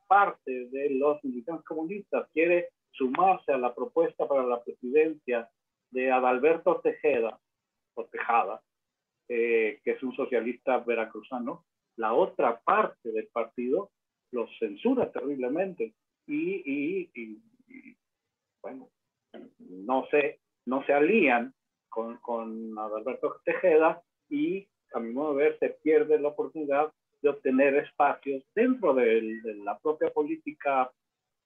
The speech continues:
eh, del régimen, pero, pues, espacios que podían haber, eh, se logrado a través de esa alianza, ¿no? En fin,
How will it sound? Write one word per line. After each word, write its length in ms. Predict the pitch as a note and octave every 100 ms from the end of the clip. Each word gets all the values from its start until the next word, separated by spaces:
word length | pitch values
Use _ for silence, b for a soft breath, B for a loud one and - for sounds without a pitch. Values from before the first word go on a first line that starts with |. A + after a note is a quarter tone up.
| _
eh, 720 | C2 C2 B1+ C2 B1+ C2 C2+ -
del 140 | D3
régimen, 560 | F#3+ B3+ - D3 C#3 D#3 _ _ _
pero, 260 | C#3 C3 B2+
pues, 200 | - B2+
espacios 380 | - C#3 D#3 D#3
que 100 | D3+
podían 720 | - A#2+ B2+ D3+ D3 C#3 C3+
haber, 340 | A#2+ B2+ B2+ - _ _ _ -
eh, 480 | - C3 - - -
se 100 | C3+
logrado 440 | D3+ D#3+ D3 D3+
a 80 | D3
través 260 | C3 B2
de 80 | C3+
esa 120 | B2+
alianza, 500 | A2+ A2 F#2 - A#2 A2+
¿no? 200 | C3+ _ _ _ _ -
En 100 | C#3
fin, 300 | E3 A#2